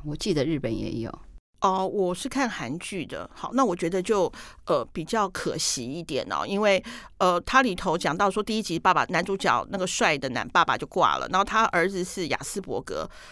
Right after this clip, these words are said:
Speaker 2: 然后他去做这样子的事情，当然他对雅斯伯格有稍稍的一点解释，他去做遗物整理师，那里头，呃，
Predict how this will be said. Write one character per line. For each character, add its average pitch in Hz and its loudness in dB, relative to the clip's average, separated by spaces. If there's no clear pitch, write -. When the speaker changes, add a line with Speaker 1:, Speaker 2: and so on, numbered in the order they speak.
Speaker 2:
然 208 0
后 233 2
他 226 -2
去 233 -4
做 185 0
这 - -2
样 190 4
子 - -10
的 - -4
事 196 -2
情， 151 -4
当 180 2
然 190 2
他 190 -4
对 165 -2
雅 101 2
斯 - -4
伯 170 -4
格 165 0
有 113 -2
稍 226 -2
稍 226 -2
的 196 0
一 196 -2
点 110 -6
解 - -4
释， - -2
他 - -8
去 220 -4
做 202 0
遗 139 -4
物 190 0
整 131 0
理 160 -4
师， - -4
那 208 2
里 160 -6
头， - -6
呃， 67 -2